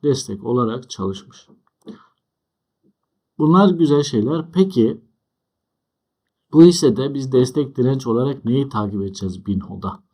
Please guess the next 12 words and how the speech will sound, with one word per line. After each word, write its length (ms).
Binho 760
hissesinde 920
şu 240
an 160
için 340
bir 140
yükselen 840
trend, 400
e, 220
şuradan 480
çizdiğimizde, 760
e, 200